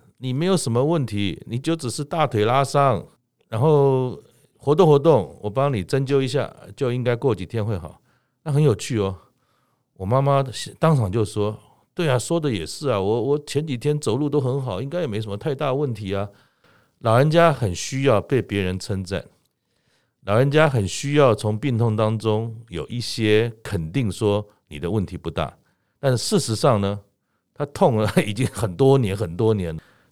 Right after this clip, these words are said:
怎么样能够让老人家或是高年级的朋友理解，有的时候有一些这种慢性的疼痛，其实就跟老化有关。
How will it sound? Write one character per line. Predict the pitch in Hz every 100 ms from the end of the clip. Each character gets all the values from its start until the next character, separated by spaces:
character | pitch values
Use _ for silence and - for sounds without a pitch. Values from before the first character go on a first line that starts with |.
| _
怎 | -
么 | 110
样 | 175 196 143
能 | 113 127
够 | 139 131
让 | 117 120 107 98 92
老 | 90 82
人 | 92
家 | 98 107 101
或 | 117
是 | 104 101
高 | 92 117
年 | 101
级 | 101
的 | 95
朋 | 95 92
友 | 85
理 | 76 120
解， | 143 82 -
有 | 90 80
的 | 139
时 | 170 113
候 | 127
有 | 90 69
一 | 78
些 | - 98 95 98
这 | 95
种 | 98 82 69
慢 | 123 101
性 | 82 113
的 | 82
疼 | - 76 82
痛， | 110 80 - _ _ _
其 | 120
实 | 120
就 | 113
跟 | 107 110
老 | 90 64
化 | 107 98
有 | 73 64
关。 | - 73